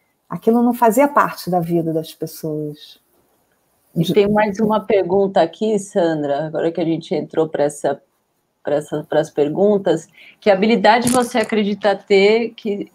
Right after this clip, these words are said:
Speaker 2: te torna uma cineasta que transita entre a videoarte, o documentário e a ficção com tanta facilidade?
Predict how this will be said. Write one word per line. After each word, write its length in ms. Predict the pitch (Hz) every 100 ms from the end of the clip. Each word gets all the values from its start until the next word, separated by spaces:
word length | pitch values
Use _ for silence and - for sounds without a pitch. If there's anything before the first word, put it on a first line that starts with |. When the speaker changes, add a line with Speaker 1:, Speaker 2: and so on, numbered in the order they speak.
| _
Speaker 2:
te 140 | - 202
torna 400 | - 190 196 202
uma 180 | 202 196
cineasta 960 | - 196 180 170 185 208 202 226 220 - _ _
que 140 | 214
transita 600 | 220 208 190 208 220 233
entre 200 | 202 214
a 40 | 180
videoarte, 640 | 185 175 190 175 214 -
o 40 | 196
documentário 960 | 196 196 180 180 196 180 208 214 208
e 80 | 196
a 60 | 185
ficção 720 | 190 - - - 180 196 208
com 180 | 196 190
tanta 300 | 208 214 220
facilidade? 1040 | 214 214 196 180 143 - - - -